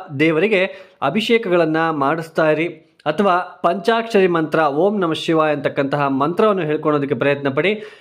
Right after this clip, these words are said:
ಭಾನುವಾರದ ದಿನ ಸೂರ್ಯ ನಮಸ್ಕಾರ, ಆದಿತ್ಯ ಹೃದಯ ಸ್ತೋತ್ರ ಪಾರಾಯಣ ಮಾಡ್ಕೊಳೋದಕ್ಕೆ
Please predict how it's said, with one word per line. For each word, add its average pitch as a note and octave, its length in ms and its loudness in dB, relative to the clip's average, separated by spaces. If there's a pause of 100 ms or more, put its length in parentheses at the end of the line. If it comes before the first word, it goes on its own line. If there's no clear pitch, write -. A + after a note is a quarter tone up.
(260)
ಭಾನುವಾರದ G#3+ 560 0
ದಿನ E3+ 260 0
ಸೂರ್ಯ A#3 340 2
ನಮಸ್ಕಾರ, E3+ 560 0
ಆದಿತ್ಯ F3 580 0
ಹೃದಯ D#3+ 160 4
ಸ್ತೋತ್ರ G#3+ 420 0
ಪಾರಾಯಣ C#3 340 0
ಮಾಡ್ಕೊಳೋದಕ್ಕೆ B2 840 -2